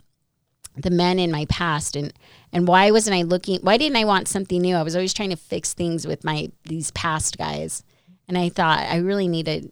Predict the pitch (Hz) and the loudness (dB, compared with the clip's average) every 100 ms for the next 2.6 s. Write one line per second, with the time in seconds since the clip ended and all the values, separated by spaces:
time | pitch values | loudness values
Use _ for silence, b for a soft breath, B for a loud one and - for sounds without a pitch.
0 | _ 180 170 156 156 - - 175 160 - | _ -6 -4 -2 -4 -2 0 0 -2 -4
1 | - - 165 156 160 160 156 151 143 123 | -6 -6 -6 -6 -4 -6 -2 -2 -2 -4
2 | 170 - 165 170 175 190 | -6 -6 -2 -2 -2 -6